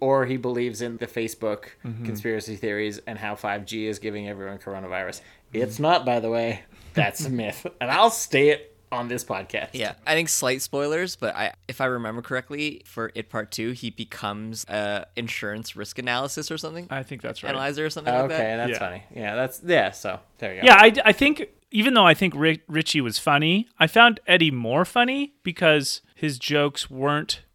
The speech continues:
Speaker 1: They weren't as
Speaker 2: they,
Speaker 1: crude.
Speaker 2: they weren't mean-spirited.
Speaker 1: Yeah.
Speaker 2: And they weren't, they weren't intended at anyone's expense.
Speaker 1: I think that's maybe what bumped me about Richie too, was he was mean in his humor, and I
Speaker 2: Mm-hmm.
Speaker 1: really dislike humor that punches down.
Speaker 2: Yeah.
Speaker 3: Mm.
Speaker 1: Which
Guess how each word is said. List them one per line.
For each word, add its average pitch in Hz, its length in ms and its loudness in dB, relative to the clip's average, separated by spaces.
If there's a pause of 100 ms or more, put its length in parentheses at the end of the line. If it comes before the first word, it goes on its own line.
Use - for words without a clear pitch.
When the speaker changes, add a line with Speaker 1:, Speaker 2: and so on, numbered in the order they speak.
(160)
Speaker 1:
They 180 80 2
weren't 392 160 4
as 403 60 10
Speaker 2:
they, 226 100 12
Speaker 1:
crude. 185 200 6
Speaker 2:
they 226 80 10
weren't 254 260 6
mean-spirited. 208 880 4
Speaker 1:
Yeah. 139 320 4
Speaker 2:
And 170 100 2
they 165 80 6
weren't, 160 640 -2
they 175 80 2
weren't 180 220 0
intended 151 580 -2
at 135 140 2
anyone's 120 360 -2
expense. - 640 -10 (320)
Speaker 1:
I 165 60 4
think 302 220 2
that's 185 200 4
maybe 214 180 4
what 165 200 4
bumped 139 200 2
me 139 80 -2
about 127 240 0
Richie 117 280 -8
too, 107 420 -6
was 131 220 -2
he 165 160 2
was 185 160 6
mean 151 680 -2 (480)
in 170 160 2
his 180 200 -2
humor, 190 440 -2 (100)
and 135 180 -4
I 151 120 2
Speaker 2:
Mm-hmm. 139 100 2
Speaker 1:
really 135 220 2
dislike 120 720 -4
humor 127 380 -6
that 127 160 0
punches 123 380 -6
down. 123 360 -6 (100)
Speaker 2:
Yeah. 110 380 -8
Speaker 3:
Mm. 120 140 -8
Speaker 1:
Which - 340 -4